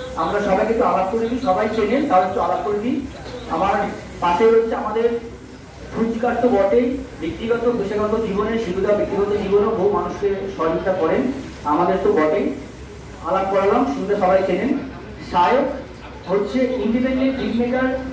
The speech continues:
অ্যাসোসিয়েশনের পক্ষ থেকে এসছে, হচ্ছে জয়েন্ট প্রেসিডেন্ট। তারপরে আছে আমাদের গৌতম বরাড্ডা, অনেক মানুষকে আপনারা জানেন না, যারা হচ্ছে ফিল্ম ইন্ডাস্ট্রি বহু পুরনো এবং প্রচুর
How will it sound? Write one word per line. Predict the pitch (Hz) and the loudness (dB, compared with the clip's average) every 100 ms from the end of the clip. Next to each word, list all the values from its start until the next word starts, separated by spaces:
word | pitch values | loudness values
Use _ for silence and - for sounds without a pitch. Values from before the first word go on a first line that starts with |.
| - - - | -10 -10 -2
অ্যাসোসিয়েশনের | 175 - 240 240 226 226 226 | 0 2 4 4 2 0 -2
পক্ষ | 202 208 | -2 0
থেকে | 226 226 202 | 0 4 4
এসছে, | 208 240 | 4 4
হচ্ছে | 208 - 202 - | 4 2 -2 -2
জয়েন্ট | 170 196 | 0 0
প্রেসিডেন্ট। | 202 185 180 233 - - - - - - - - | -2 -2 0 0 0 -2 -8 -12 -14 -16 -12 0
তারপরে | 180 - 226 240 | 2 4 4 4
আছে | 240 269 | 4 2
আমাদের | 247 233 262 277 277 - 160 | 2 2 2 0 -2 -6 0
গৌতম | 185 208 233 | 2 4 4
বরাড্ডা, | 196 185 185 226 | 6 6 4 2
অনেক | 240 233 226 - | 0 0 0 0
মানুষকে | 185 202 240 | -2 -2 -2
আপনারা | 220 226 226 | -2 0 0
জানেন | - - - | 0 0 0
না, | - - - - - - - 269 | -2 -2 -4 -8 -12 -16 -12 -4
যারা | - | 0
হচ্ছে | - 214 254 | 2 0 0
ফিল্ম | 233 233 | 2 2
ইন্ডাস্ট্রি | 233 247 254 269 | 2 4 4 2
বহু | 233 247 269 - | 4 4 4 4
পুরনো | 247 254 220 | 4 4 4
এবং | 247 - | 2 -2
প্রচুর | 226 233 294 | -4 -2 0